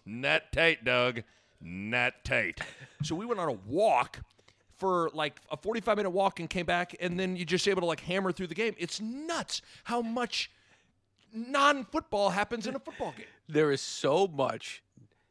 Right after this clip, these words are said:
Speaker 2: not watching football while you're watching football. Like,
Speaker 1: Yes.
Speaker 2: like, one of the great inventions is not only the D V R,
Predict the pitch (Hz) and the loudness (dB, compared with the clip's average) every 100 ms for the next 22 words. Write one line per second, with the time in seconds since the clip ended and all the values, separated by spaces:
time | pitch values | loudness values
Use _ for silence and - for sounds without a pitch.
0 | _ - - 120 127 135 151 143 123 127 | _ -20 -12 -2 4 6 6 4 2 2
1 | - 131 - 139 - 110 98 101 98 98 | 0 -4 0 0 4 4 4 2 2 0
2 | 92 90 - - - - 87 160 240 180 | 0 -4 -10 -16 -16 -10 -8 -4 -4 -4
3 | - - _ - _ _ - 143 185 185 | -8 -16 _ -20 _ _ -2 4 4 4
4 | 110 151 165 117 113 175 - 113 110 113 | 4 6 6 2 2 0 0 -2 -4 -8
5 | - - - 165 127 139 190 147 120 120 | -12 -16 -2 2 4 6 4 4 2 0
6 | 123 110 113 139 127 110 | 0 2 4 6 6 4